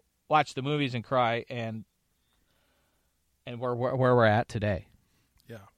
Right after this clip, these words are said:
Speaker 1: Like, I, I, that, that drives me fucking, it, it just makes me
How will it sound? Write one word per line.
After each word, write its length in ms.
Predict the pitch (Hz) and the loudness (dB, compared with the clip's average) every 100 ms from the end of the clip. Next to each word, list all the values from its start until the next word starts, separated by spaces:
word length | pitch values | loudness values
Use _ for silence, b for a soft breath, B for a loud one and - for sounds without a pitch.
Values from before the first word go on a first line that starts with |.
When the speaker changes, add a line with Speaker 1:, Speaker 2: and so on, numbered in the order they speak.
| _ | _
Speaker 1:
Like, 160 | 123 110 - | -6 -4 -2
I, 240 | 127 135 | 0 2
I, 40 | 127 | 6
that, 220 | 135 - _ | 4 4 _
that 200 | 135 131 | -2 0
drives 320 | 131 120 110 | 2 0 0
me 140 | 113 110 | -6 -10
fucking, 480 | - 92 98 92 87 _ _ 120 | -8 -10 -10 -14 -14 _ _ -12
it, 60 | |
it 160 | 107 120 | -10 -8
just 240 | 135 - | -10 -8
makes 240 | 127 120 113 | -10 -10 -10
me 160 | 87 | -12